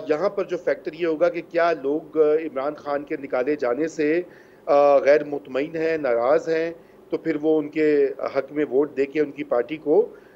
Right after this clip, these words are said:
अ, surprise दे सकते हैं, लेकिन अभी तक इसकी कोई evidence as such सामने नहीं है। अब देखिए कि ये ऐन, अ, इंतखाबात के दिन क्या होता है,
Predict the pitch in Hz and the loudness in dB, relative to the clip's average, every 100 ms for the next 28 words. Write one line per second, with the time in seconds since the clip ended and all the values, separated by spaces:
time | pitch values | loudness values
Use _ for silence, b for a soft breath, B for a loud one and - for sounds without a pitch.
0 | - 147 - 165 139 135 - 131 131 156 | -4 -2 2 2 4 2 0 -4 -4 -6
1 | - 156 196 208 160 156 151 156 170 165 | -6 -4 -4 -4 -6 -6 -6 -4 -4 -4
2 | 151 - 160 - 170 151 123 139 180 160 | -8 -14 -10 -8 -2 0 0 -2 -2 0
3 | 131 - 156 - 131 123 147 120 113 127 | 0 2 -2 -2 -8 -6 -6 -6 -8 -6
4 | 113 110 - B B B 156 147 151 151 | -6 -8 -14 B B B -2 0 0 -2
5 | 208 180 180 165 151 147 - 143 147 147 | -4 2 4 4 2 -4 -8 -6 -2 -2
6 | 143 147 151 160 156 147 135 123 B B | -4 -2 0 0 0 0 0 -2 B B
7 | B - 147 147 151 - 131 131 143 151 | B -2 2 2 -2 -2 0 2 2 0
8 | 156 135 143 143 135 170 151 147 180 | -6 -10 -12 -2 4 4 4 4 0